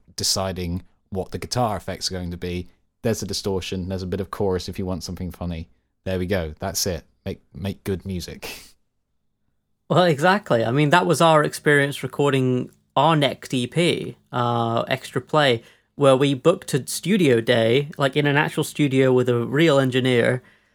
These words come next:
Speaker 2: and we
Speaker 1: We've
Speaker 2: just
Speaker 1: all
Speaker 2: had to make
Speaker 1: grown up.
Speaker 2: decisions on the fly. Yeah,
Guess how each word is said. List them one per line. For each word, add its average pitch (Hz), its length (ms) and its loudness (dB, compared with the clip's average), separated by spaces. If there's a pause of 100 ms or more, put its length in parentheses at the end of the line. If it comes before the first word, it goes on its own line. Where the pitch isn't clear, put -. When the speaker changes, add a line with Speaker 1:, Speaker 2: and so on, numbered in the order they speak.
(140)
Speaker 2:
and 135 540 4 (320)
we 147 160 4
Speaker 1:
We've 151 40 4
Speaker 2:
just 247 200 6
Speaker 1:
all - 100 6
Speaker 2:
had 254 60 6
to 262 100 6
make 262 80 8
Speaker 1:
grown 254 40 6
up. 277 60 4
Speaker 2:
decisions 165 460 2
on 139 140 2
the 139 80 0
fly. 135 500 0 (380)
Yeah, 311 460 2